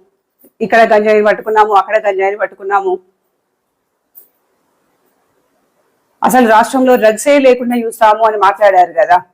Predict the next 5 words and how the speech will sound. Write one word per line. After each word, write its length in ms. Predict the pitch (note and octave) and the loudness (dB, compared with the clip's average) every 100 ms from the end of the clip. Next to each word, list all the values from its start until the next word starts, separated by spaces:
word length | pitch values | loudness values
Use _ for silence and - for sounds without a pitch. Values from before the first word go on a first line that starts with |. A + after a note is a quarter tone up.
| _ _ _ - | _ _ _ -4
ఇప్పుడు 160 | A#3+ | 0
దీని 220 | A3 A#3+ | 2 2
పరిస్థితి 480 | A#3+ G#3 A#3 A3+ F#3+ | 2 0 -2 -6 -4
ఏంది? 360 | D#3 D3+ D3 C#3+ _ _ _ _ _ _ _ _ C4 | -4 -6 -10 -14 _ _ _ _ _ _ _ _ 2
ఇంత 180 | D4 | 2